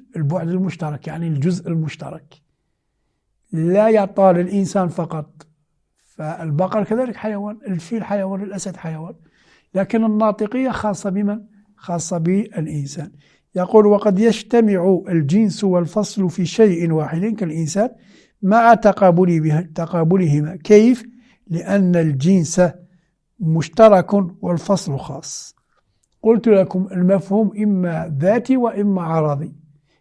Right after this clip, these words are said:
الذاتي تمام الذات نوع، أو جزء الذات، جزء مشترك جنس، جزء مختص فصل. المفهوم غير الذاتي إما عرضي خاص وإما عرضي عام،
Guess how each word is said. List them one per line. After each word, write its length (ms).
الذاتي 500
تمام 520
الذات 680
نوع، 440
أو 260
جزء 380
الذات، 400
جزء 400
مشترك 440
جنس، 400
جزء 440
مختص 540
فصل. 560
المفهوم 880
غير 460
الذاتي 640
إما 160
عرضي 500
خاص 360
وإما 280
عرضي 400
عام، 400